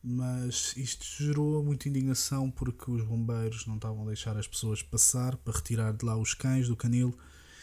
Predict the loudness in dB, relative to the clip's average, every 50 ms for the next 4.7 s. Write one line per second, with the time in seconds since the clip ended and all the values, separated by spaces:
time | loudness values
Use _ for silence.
0 | -20 -20 -20 -20 -20 -20 -20 -20 -12 -4 0 2 2 2 0 -2 -2 0 0 2
1 | 4 2 4 4 2 0 0 0 0 0 0 2 4 4 4 4 0 2 4 4
2 | 6 6 4 2 2 0 0 0 0 0 2 2 2 2 2 2 2 0 2 0
3 | 2 2 2 0 0 -2 -2 -4 -4 -4 -6 -8 -12 -20 -20 -20 -20 -20 -20 -20
4 | -20 -20 -20 -20 -18 -14 -10 -8 -8 -6 -6 -6 -8 -10